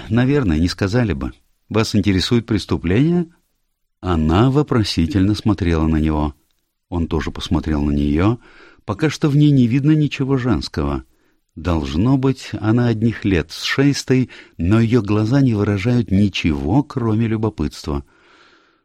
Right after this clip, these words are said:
"Ну, наверное, в какой-то степени они нас всех интересуют". Джулия кивнула в знак согласия. "Да, я тоже так думаю. Я могу придумать множество всяких версий,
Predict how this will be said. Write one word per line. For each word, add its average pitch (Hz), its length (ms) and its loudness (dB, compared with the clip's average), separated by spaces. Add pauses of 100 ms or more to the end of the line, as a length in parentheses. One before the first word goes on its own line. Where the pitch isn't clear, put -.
(380)
"Ну, 170 360 4
наверное, 170 600 4
в 165 60 -4
какой-то 156 400 -2
степени 151 460 2
они 120 180 6
нас 127 220 2
всех - 260 -4
интересуют". 76 720 -2 (580)
Джулия 78 520 0
кивнула 82 480 0
в 82 80 -6
знак 78 200 -2
согласия. 76 600 -2 (440)
"Да, 110 420 2
я 139 160 2
тоже 85 240 -2
так 82 200 -2
думаю. 98 320 2
Я 139 140 2
могу 143 200 0
придумать 143 420 2
множество 151 600 0
всяких 135 480 -2
версий, 139 560 2